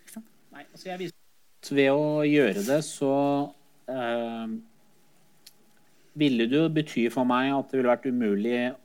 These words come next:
Speaker 2: å besøke bestemor igjen. Ikke sant? Og jeg, som dere skjønner, så betyr jo bestefaren min veldig mye for meg, og det er liksom, når du gir en lovnad til en sånn person som betyr så mye for deg, og du vet at du ikke kan holde det. Men samtidig så vet jeg at både han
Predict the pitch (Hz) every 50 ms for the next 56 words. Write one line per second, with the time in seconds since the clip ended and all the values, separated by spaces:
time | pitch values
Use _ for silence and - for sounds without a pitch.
0 | _ _ 131 127 127 123 - - 120 101 101 - 123 123 113 - - - 98 104
1 | 113 117 127 147 165 147 - - - _ _ _ _ _ _ _ _ _ _ _
2 | _ _ _ _ _ _ _ _ - 127 123 135 135 131 - 143 139 135 131 131
3 | 127 - 127 120 120 123 123 - 131 113 117 123 120 - 147 135 127 - - -
4 | - _ _ _ _ _ _ _ _ _ _ _ _ _ _ - 113 - - 123
5 | 120 131 147 131 - - 107 98 - 104 104 107 120 123 127 127 110 104 107 110
6 | 117 110 101 92 - 117 110 131 143 143 135 127 123 123 117 117 113 113 117 120
7 | 117 117 107 120 123 120 117 117 117 117 110 117 113 110 107 110 110 117 120 120
8 | 123 120 113 101 90 92 101 113 113 110 - 123 113 107 - 117 104 101 - 113
9 | 110 - 113 107 101 101 - 120 113 110 120 113 104 - 120 117 107 98 - 110
10 | 107 113 117 117 120 113 110 107 98 - - 110 - - 110 - 117 120 120 117
11 | 127 110 95 95 101 131 151 156 - - _ _ _ _ _ _ _ _ _ _
12 | _ _ _ _ _ _ _ - 139 131 135 127 127 - 135 117 107 131 123 -
13 | 151 135 127 113 - - - 117 113 - - - - 127 127 120 110 120 117 -
14 | - 113 117